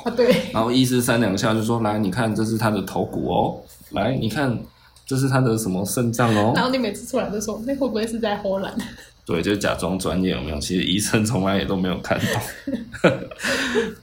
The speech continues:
Speaker 2: 这样讲了，被广大的那个妇产科医师炮轰了。
Speaker 1: 怎么可能是？
Speaker 2: 没有啊，开个玩笑，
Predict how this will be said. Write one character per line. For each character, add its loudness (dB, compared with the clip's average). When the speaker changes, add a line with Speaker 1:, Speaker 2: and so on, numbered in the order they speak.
Speaker 2:
这 4
样 6
讲 6
了， 4
被 6
广 2
大 8
的 4
那 2
个 2
妇 0
产 0
科 2
医 2
师 0
炮 4
轰 -2
了。 -6
Speaker 1:
怎 -14
么 -8
可 -4
能 -12
是？ -10
Speaker 2:
没 2
有 4
啊， 0
开 -2
个 2
玩 0
笑， -4